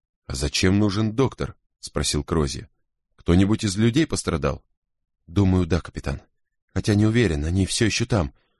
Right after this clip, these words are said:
у дыры во льду, сэр». Покок и Гиттер пошли обратно на юг с мистером Дева и толстяком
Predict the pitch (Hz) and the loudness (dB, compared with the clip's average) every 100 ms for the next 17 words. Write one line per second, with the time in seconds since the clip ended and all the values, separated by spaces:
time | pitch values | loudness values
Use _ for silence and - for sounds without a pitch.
0 | _ 104 107 131 110 113 120 127 - 71 | _ 2 4 4 2 0 0 -2 -2 -6
1 | - _ _ _ _ _ _ _ _ - | -8 _ _ _ _ _ _ _ _ 2
2 | 127 113 98 - 123 110 107 147 85 - | 2 2 -2 -2 0 0 0 0 0 -2
3 | - _ _ - 110 147 147 123 123 156 | -10 _ _ -2 0 2 2 2 0 0
4 | 127 131 123 120 147 - 139 131 120 117 | 0 2 2 2 0 0 0 2 0 0
5 | 95 143 147 - 117 - 120 - 113 - | 2 2 2 -2 -4 -2 -4 -2 -2 2
6 | 156 | 2